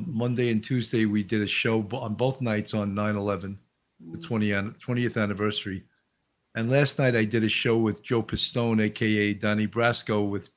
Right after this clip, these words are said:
first grade detective Tommy Dades, and we spoke – all about the mob. And tonight, he-, this is another show that we, it's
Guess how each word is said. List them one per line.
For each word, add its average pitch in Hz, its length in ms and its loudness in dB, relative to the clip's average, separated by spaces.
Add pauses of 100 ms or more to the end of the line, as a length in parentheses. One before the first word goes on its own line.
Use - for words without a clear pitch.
(320)
first 117 180 -4
grade 113 220 0
detective 107 480 -4
Tommy 110 320 2
Dades, 117 400 0
and 104 120 -2
we 101 120 -2
spoke – 113 420 -4 (520)
all 127 220 2
about 107 260 2
the 117 120 0
mob. 117 440 6 (460)
And 120 140 -2
tonight, 135 380 6
he-, 139 260 -2
this 123 180 -4
is 127 140 -2
another 120 280 2
show 110 360 2
that 107 260 -2
we, 113 300 0 (340)
it's - 300 -8